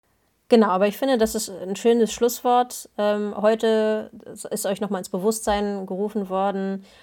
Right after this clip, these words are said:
Aufbau organisatorisches Team muss nicht das gleiche sein wie ein Service-Team, so können wir es mal nennen, ne? Und auch Menschen, die für einen Service gemeinschaftlich, äh, verantwortlich, äh, sind, können vielleicht ein Aufbau organisatorisches Team auch sein,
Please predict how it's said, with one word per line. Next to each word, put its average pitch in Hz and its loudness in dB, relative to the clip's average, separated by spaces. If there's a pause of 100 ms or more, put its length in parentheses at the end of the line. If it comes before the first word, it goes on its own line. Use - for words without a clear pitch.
(120)
Aufbau 220 6
organisatorisches 196 0
Team 202 -2
muss 196 0
nicht 226 -2
das - -10
gleiche 202 -2
sein 214 -4
wie 165 -8
ein 165 -6
Service-Team, 226 -2
so 170 -6
können 175 -6
wir 165 -6
es 165 -10
mal 170 -6
nennen, 220 -2
ne? 208 -6 (400)
Und 185 -2
auch 190 0
Menschen, 208 0
die 196 -2
für 190 0
einen 214 4
Service 202 2
gemeinschaftlich, 202 -2
äh, 185 0
verantwortlich, 196 -2
äh, 175 0
sind, 214 -2
können 196 0
vielleicht 180 -4
ein 165 -6
Aufbau 214 2
organisatorisches 196 -2
Team 220 0
auch 208 -2
sein, 233 -2